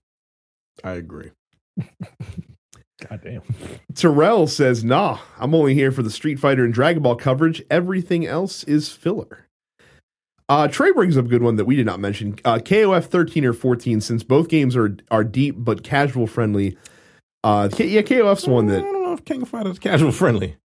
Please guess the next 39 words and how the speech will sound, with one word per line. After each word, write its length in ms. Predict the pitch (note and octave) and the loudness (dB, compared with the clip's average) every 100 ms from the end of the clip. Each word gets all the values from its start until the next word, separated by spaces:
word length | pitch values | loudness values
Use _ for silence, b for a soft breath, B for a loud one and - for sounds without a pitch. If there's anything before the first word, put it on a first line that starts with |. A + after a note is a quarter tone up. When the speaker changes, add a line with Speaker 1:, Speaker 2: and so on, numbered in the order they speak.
| - _ _ _ _ _ _ - | -20 _ _ _ _ _ _ -6
Speaker 1:
I 100 | G3 | -4
don't 220 | F3+ E3 | -4 -2
think 180 | D#3 D3 | -2 0
that's 180 | A#2+ - | -2 -4
true. 280 | - - _ - | -14 -20 _ -2
Speaker 3:
I 120 | D#3+ | 0
think 220 | F3 C4+ | 0 0
it's 160 | A#3+ G3+ | 0 2
easy. 220 | G#3 F3 | 2 4
I 100 | E3+ | 2
think 240 | F#3+ A#3 - | 2 0 0
I'm, 260 | D#3+ E3+ C3 | 2 2 0
I'm 160 | D3 D#3+ | 2 2
assuming 460 | - - G3 F3 D#3 | 2 2 2 2 2
Trey 220 | D#3 B2 | 2 2
means 260 | A#2+ A2 G#2 | 2 2 2
that 100 | G#2 | 0
it's 140 | G2 | 0
easy 300 | B2 B2 G#2+ | -2 0 0
to 180 | - G#2+ | 0 0
understand 760 | F#2+ F2+ - F2+ E2+ E2 D#2 - _ _ _ _ _ _ | 0 -2 -4 -4 -4 -6 -10 -16 _ _ _ _ _ _
what's 240 | G2+ G2 - | -4 -4 -2
going 240 | F#2+ E2+ | -2 -2
on. 300 | E2 F2 F#2+ _ _ _ _ _ _ | -4 -6 -8 _ _ _ _ _ _
Speaker 1:
Well, 140 | E4+ | -2
it's 140 | E4 - | 0 -2
easy 180 | E3 C#3+ | 0 0
to 60 | |
understand 260 | G2+ - F#2+ | 0 -2 -6
what's 120 | F#2 | -6
going 120 | F#2+ | -2
Speaker 3:
With 120 | G#2+ G2+ | -2 0
Speaker 1:
on 40 | |
Speaker 3:
the 120 | G2+ | 2
Speaker 1:
in 40 | G2 | 2
any 100 | G3+ | 2
Speaker 3:
game. 80 | - | 2
Speaker 1:
fighting 260 | A#2 C3 - | 2 0 -2
game. 280 | - - | -14 -20